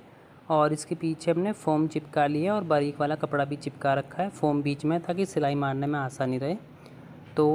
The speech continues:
ये मैं पहले दिखा चुका हूँ आपको सिलाई मार के। तो directly मैं क्या करूँगा, इस पर सिलाई मारने के बाद आपको अपना जो cover है, handle पे चढ़ा के दिखाऊँगा। तो दोस्तों, सिलाई करने का तरीका same ही है, आपको बस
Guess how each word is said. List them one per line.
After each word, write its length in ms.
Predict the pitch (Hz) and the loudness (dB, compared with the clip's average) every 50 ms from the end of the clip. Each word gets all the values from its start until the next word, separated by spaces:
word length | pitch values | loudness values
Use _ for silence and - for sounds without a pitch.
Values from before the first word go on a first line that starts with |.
| 160 160 160 | 4 2 2
ये 200 | 160 165 170 170 | 2 2 2 2
मैं 140 | 175 175 | 2 2
पहले 240 | 170 - 170 170 170 | 2 4 4 4 2
दिखा 260 | 165 165 156 - 160 165 | 2 0 0 0 0 0
चुका 220 | 160 175 165 165 | 0 0 0 0
हूँ 80 | 160 165 | 0 0
आपको 200 | 165 160 - 170 | 0 0 -2 -2
सिलाई 300 | 160 - 165 156 151 160 | -2 0 0 0 2 2
मार 220 | 160 160 151 151 151 | 2 2 0 0 -2
के। 160 | - 185 185 | -2 -4 -4
तो 180 | 185 190 180 175 | -2 -2 0 2
directly 520 | 160 156 147 143 151 147 151 - 160 160 | 4 4 4 4 2 0 -2 -2 -2 0
मैं 160 | 160 165 160 156 | 2 2 0 0
क्या 160 | - 160 160 | 0 0 0
करूँगा, 300 | 156 160 156 156 165 175 | 0 0 0 2 0 0
इस 120 | 175 165 - | -2 -2 -4
पर 160 | - - 180 | -4 -4 -4
सिलाई 360 | 175 - - 156 147 147 151 156 | -4 -2 -2 0 0 0 2 0
मारने 320 | 160 156 151 151 151 156 | 0 0 2 0 0 0
के 120 | 156 - 156 | -2 -2 -2
बाद 300 | 151 147 147 165 196 226 - - - - - - - - - - | 0 2 2 2 2 0 -4 -10 -20 -20 -20 -20 -20 -6 0 2
आपको 360 | 147 143 139 - - 160 160 | 2 2 2 2 2 2 2
अपना 340 | 156 156 156 156 156 156 156 | 2 2 0 2 2 2 0
जो 220 | 156 156 156 156 156 | 2 0 0 0 0
cover 380 | 156 - 147 143 151 156 151 | 2 2 2 4 4 2 2
है, 160 | 151 160 170 | 2 0 -2
handle 340 | 165 165 156 143 147 143 143 | 0 0 0 0 0 0 -2
पे 120 | 147 - 151 | -2 -4 -2
चढ़ा 280 | 151 151 139 139 135 | 0 0 2 2 0
के 120 | 135 147 139 | 0 -2 -4
दिखाऊँगा। 520 | 139 131 - 127 120 117 117 120 120 120 - - - - - - - - - - - | -4 -6 -6 -6 -6 -6 -6 -6 -8 -8 -10 -16 -20 -20 -20 -20 -20 -20 -14 -6 -4
तो 60 | 185 | 0
दोस्तों, 400 | 175 185 190 190 - - - 247 233 | 2 2 2 2 2 2 2 2 2
सिलाई 400 | - - 196 170 165 160 170 196 | 2 2 2 4 6 4 4 4
करने 340 | 185 208 196 202 202 208 202 | 4 2 2 4 2 2 2
का 80 | 208 208 | 2 2
तरीका 380 | - 208 196 208 196 - 214 214 | 2 2 2 2 2 0 0 0
same 360 | - - 170 165 165 170 180 | 0 2 4 4 6 6 4
ही 180 | 175 175 180 | 4 4 4
है, 200 | 185 185 208 247 277 - 208 | 2 2 2 0 -2 -2 0
आपको 380 | 180 175 175 - - - 185 | 0 0 0 -2 -2 0 2
बस 360 | 180 185 185 180 - - - | 4 4 4 4 0 -6 -16